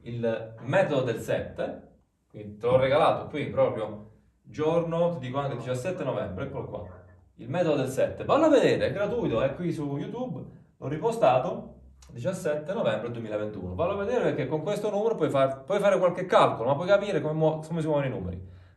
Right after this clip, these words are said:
Ok, capire vuol dire cercare di vincere.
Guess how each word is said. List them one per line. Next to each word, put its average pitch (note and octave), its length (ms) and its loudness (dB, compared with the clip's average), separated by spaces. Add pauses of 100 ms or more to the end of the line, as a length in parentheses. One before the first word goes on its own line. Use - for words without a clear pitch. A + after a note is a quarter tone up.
(120)
Ok, D3 220 0
capire G#3+ 420 4
vuol F#3 140 2
dire C3+ 480 -2
cercare B2 340 -4
di A#2+ 60 -4
vincere. F#2 460 -6